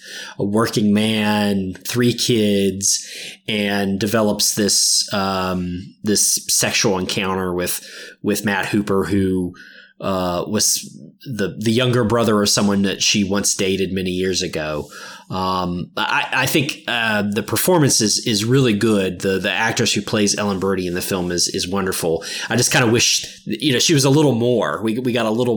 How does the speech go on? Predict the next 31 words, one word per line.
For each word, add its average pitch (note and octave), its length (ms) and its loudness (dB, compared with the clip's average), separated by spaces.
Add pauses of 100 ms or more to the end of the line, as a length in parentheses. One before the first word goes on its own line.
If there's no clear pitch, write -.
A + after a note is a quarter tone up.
more G2+ 260 0
with F#2 200 -6
her G2+ 100 -2
because G2+ 420 -2 (140)
every F#3+ 260 2
scene E3 340 2
that B2+ 100 0
she's A#2 240 0
in, A2 120 -2
I, G2+ 200 -4
you A2+ 100 -6
know, G2+ 100 -4
I F#2+ 60 -6
really, A2 340 0 (320)
I G2+ 60 -8
really A2 220 0
like A2+ 240 -2
the G#2 80 -6
character. G#2+ 440 -4
And G2 120 -4
I F#2+ 40 -6
think, G2+ 300 -6 (500)
like G#2 220 -6
you A2+ 80 0
said G#2+ 240 0
earlier, G#2 380 -2
the, F#2+ 360 -6 (360)
the, G2+ 280 -4
the G#2+ 120 -6
glances, G#2+ 880 -2
the, G2 480 -6